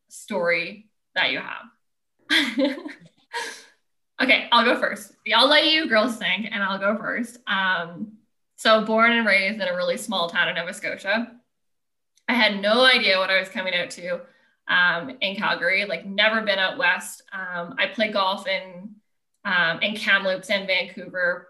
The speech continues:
prior, but never been to Alberta. And so, um, once I got to Calgary, I literally had to go to the Glen Coe, like, pick up my uniform and have a meeting, uh, with some people there. And I've never, we don't really have private clubs back in Nova Scotia.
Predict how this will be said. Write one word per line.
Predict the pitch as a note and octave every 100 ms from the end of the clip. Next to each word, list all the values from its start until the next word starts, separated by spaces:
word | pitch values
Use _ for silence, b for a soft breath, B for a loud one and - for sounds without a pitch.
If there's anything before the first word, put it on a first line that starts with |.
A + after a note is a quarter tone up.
| _
prior, | F3+ E3 E3+ F#3+ A#3 B3+
but | G3+ E3
never | F#3 D#3+ F#3
been | E3+ D#3+
to | - -
Alberta. | E3+ E3 - - F#3+ B3+ D#4 b b b -
And | F#3+ G3
so, | G3 F#3 F3+ E3+ -
um, | G3 F3 E3+ E3+ E3+
once | G#3 A#3+ A#3+ A#3+
I | A3 G#3
got | G3 F#3+ - - - -
to | G#3 G3 -
Calgary, | F#3 F3+ F3+ F3+
I |
literally | F3 F#3 F3 F3+
had | G3 F#3
to | F3+
go | F3+
to | E3+
the | E3
Glen | E3+ E3
Coe, | F3 F#3 E3
like, | D#3+ -
pick | F#3+
up | -
my | G3+
uniform | B3 D4+ C#4+ B3+ A#3+ A3+ G#3+ G3+
and | F#3+ F#3 E3+
have | G#3+ G3
a | G3
meeting, | F#3+ F#3 F#3+ F#3+ F#3
uh, | D#3+ E3+ E3+ b b _
with | A#3+
some | B3+ A#3+
people | A#3+ A3 G3+
there. | G3 F#3 F#3+ F#3
And | G3
I've | G3 G3+
never, | G#3 G#3 A3 B3 B3+ A3+
we |
don't | A#3+ D4 A#3
really | G#3+
have | G#3+ - -
private | G3 G3+ G#3
clubs | A#3 A3+
back | A3+ A3+
in | A#3
Nova | A#3 A#3
Scotia. | A#3+ A#3+ B3 C4+ C4+